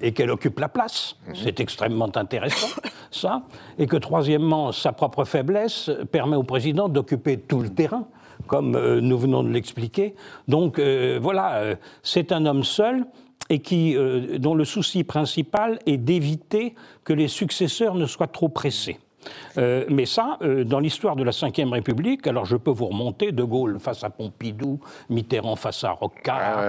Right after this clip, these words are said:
Speaker 2: ouais, ouais.
Speaker 1: Chirac face à Sarkozy, euh, Hollande face à Macron et Valls, enfin bref, c'est un grand classique.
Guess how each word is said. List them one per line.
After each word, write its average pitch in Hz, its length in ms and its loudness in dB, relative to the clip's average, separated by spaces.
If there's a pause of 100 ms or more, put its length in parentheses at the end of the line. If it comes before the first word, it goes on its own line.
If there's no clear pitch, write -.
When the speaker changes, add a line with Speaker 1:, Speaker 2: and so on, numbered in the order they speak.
(160)
Speaker 2:
ouais, 92 60 0
ouais. 104 100 -2
Speaker 1:
Chirac 127 420 -2
face - 240 -4
à 113 80 -2
Sarkozy, 120 920 -4 (320)
euh, 120 200 0
Hollande 131 460 2
face - 280 -2
à 113 80 0
Macron 107 440 -4
et 104 80 0
Valls, 131 400 -2
enfin 101 280 -4
bref, 117 320 -6 (240)
c'est - 420 -2
un 110 100 0
grand 110 180 -2
classique. 151 520 -4